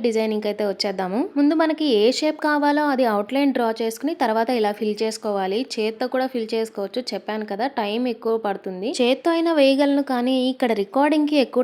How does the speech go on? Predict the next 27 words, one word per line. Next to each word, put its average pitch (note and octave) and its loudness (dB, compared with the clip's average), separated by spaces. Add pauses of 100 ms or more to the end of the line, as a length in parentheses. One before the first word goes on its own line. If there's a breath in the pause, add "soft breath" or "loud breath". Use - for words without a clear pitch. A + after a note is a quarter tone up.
టైమ్ A#3 0
తీసుకుంటుంది, G#3+ -2 (280)
వీడియో B3+ 4 (100)
లెంత్ C#4 2
ఎక్కువైతే C4 -2 (100)
నాకు C4+ -2
ఎడిటింగ్‌కి A3 0
ఇబ్బంది G3+ -4
అవుతుంది, G3 -4 (100)
అందుకనే B3 -2 (160)
మ్యాక్సిమం G3 -4 (140)
ఫాస్ట్గా G3 -6
ఫినిష్ A3+ -2
అయ్యేలాగా G#3 0
చూసుకుంటాను. G3 -6 (600 loud breath)
నాకు C#4 0 (100)
ఎక్కువ C4+ 0
టైమ్ C4 2
స్పెండ్ B3+ -2
చేసి B3+ 0 (120)
పర్ఫెక్ట్గా A3+ -2
వేయాలి A3 0 (200)
అనే G#3+ 0
ఇంట్రెస్ట్ G3+ -6
ఉంటుంది G#3+ -2
కాబట్టి F#3+ -4 (140)
చేత్తో F#3 -2